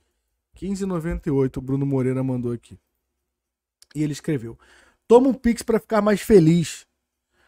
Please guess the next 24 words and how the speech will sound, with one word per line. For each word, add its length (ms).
Na 100
verdade, 520
não, 140
esse 300
aí 100
eu 80
acho 100
que 60
dá 100
pra 120
tomar 220
uma 140
cerveja. 640
Acho 140
que 80
quinze 280
e 40
noventa 360
e 20
oito 180
eu 40
tomo 240
uma 140
cerveja 640